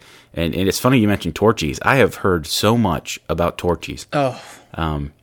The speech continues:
Speaker 1: to the
Speaker 2: Oh,
Speaker 1: point where
Speaker 2: let me
Speaker 1: I am
Speaker 2: tell you.
Speaker 1: upset that I have not had Torchy's before.
Speaker 2: So here's the deal with Torchy's. It is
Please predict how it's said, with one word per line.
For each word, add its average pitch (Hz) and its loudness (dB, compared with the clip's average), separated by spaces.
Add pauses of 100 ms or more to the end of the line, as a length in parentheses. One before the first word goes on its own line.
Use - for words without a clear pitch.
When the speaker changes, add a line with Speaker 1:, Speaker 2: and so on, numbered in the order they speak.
(140)
Speaker 1:
to 120 0
the 104 2
Speaker 2:
Oh, 127 0
Speaker 1:
point 107 4
where 98 8
Speaker 2:
let 82 6
me - 6
Speaker 1:
I 113 6
am 113 6
Speaker 2:
tell - -4
you. - -2
Speaker 1:
upset 95 2
that 87 2
I 85 4
have 87 2
not 85 0
had 78 -4
Torchy's - -6
before. - -10
Speaker 2:
So 143 6
here's 190 2
the 214 0
deal 180 4
with 135 0
Torchy's. - -6
It 131 0
is 131 -2